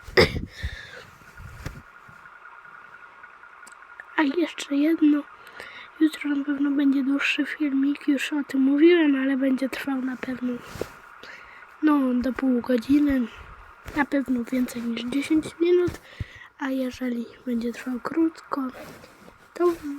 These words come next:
wyślę drugi, a już niedługo zaczynam ma-, nowy kanał vlogowy, Mati Vlogy.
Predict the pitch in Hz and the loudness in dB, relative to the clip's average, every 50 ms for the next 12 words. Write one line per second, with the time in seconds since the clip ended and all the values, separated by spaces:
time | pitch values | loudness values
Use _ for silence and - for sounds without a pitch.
0 | 285 285 294 302 - - - - 254 247 233 - 277 330 381 349 302 - 269 226 | -2 2 2 2 2 0 -6 -4 -2 -2 0 4 8 8 8 8 8 4 -4 -6
1 | - - - - - - - - - - - - - - - 262 254 254 294 302 | -6 -10 -18 -18 -20 -16 -16 -14 -14 -12 -14 -16 -12 -4 -2 0 2 2 2 2
2 | - - - 277 262 254 247 262 277 269 240 262 254 247 240 233 233 240 - - | 2 2 4 4 4 4 4 4 2 2 2 2 2 2 2 0 -2 -2 -2 -4
3 | - 269 262 254 247 240 240 247 247 254 247 247 - - - _ - - - - | -4 -2 0 0 -2 -2 -2 0 0 0 0 -2 -6 -8 -12 _ -20 -20 -18 -14
4 | - - - 339 262 262 262 262 240 247 226 - - - 285 269 262 262 240 233 | -8 -6 -2 0 2 2 2 2 0 -2 -2 -2 -4 -2 -2 0 0 0 0 -2
5 | 220 - 233 240 233 226 220 - 302 330 311 302 302 285 269 269 254 247 - - | -2 -2 -4 -4 -4 -4 -4 -2 -2 -2 -2 -2 -4 -4 -4 -4 -6 -6 -6 -6
6 | 247 220 226 233 233 233 233 226 269 285 | -6 -4 -4 -4 -2 -4 -4 -4 -6 -8